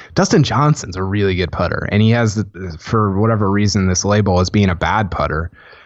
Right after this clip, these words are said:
Um, so, yeah, I, I think that, you know, all of these guys obviously have a chance to win, but it's, it's easier to envision some of them winning than others. And I think J T is one of the guys that it's easiest to envision winning.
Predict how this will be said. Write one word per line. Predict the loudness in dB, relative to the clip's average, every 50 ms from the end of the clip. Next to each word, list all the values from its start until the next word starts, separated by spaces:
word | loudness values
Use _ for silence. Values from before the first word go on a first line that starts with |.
| -20 _ _ _ _ -6
Um, | -4 -2 0 0 0 0 0 0 -2 -4 -4
so, | -2 -2 0
yeah, | 2 2 2 2 2 0 -2 -2
I, | -2 -2 -2 -4 -4 -4
I | -4 -2 -2 -2
think | -2 -2 -2 -2 -2 -2
that, | -2 0 2 2 0 -2 -4 _ -10 -10 -10 -12 -14 -18 _ _ _ _ _ _ _
you | -2 -2 0
know, | 0 -2 -4 -8 -10 -14 _ _
all | 2 4 4 6
of | 6
these | 6 4 4 2
guys | 0 0 0 0 0 0
obviously | -2 -2 -2 -4 -4 -4 -2 -2
have | -2 -2 -4
a |
chance | -6 -4 -2 -2 -2 -2 -2 -2
to | -2
win, | 0 0 2 2 4 4 4 2 0 -2 -4 -8 -4
but | -2 0 0 0 0 -4 -2 0
it's, | 0 0 0 -2 -8 -6 -2
it's | -2 -2 -2 0 2
easier | 2 4 4 4 4 4 4 4 4 4 4 2 2
to | 0 0 2
envision | 2 2 2 2 2 4 4 4 4 4 2
some | 2 0 2 2 2
of | 2 2
them | 2 2 2 2
winning | 2 2 2 4 4 4 4 2 2
than | 0 0 0
others. | 2 2 2 4 4 2 2 -2 -6 -4
And | -2 0 0
I | 2
think | 2 2 0 2
J | 2 0 0
T | 0 0 0
is | 0 2 0
one | 0 0
of | 0 0
the | 0
guys | 0 0 0 0 0 -2 -2 -2
that | 0 0
it's | 0 0 0 0
easiest | 0 0 2 2 2 2 2 0 0 0
to | 2
envision | 2 2 2 2 0 0 0 0 0
winning. | 0 0 0 -2 -2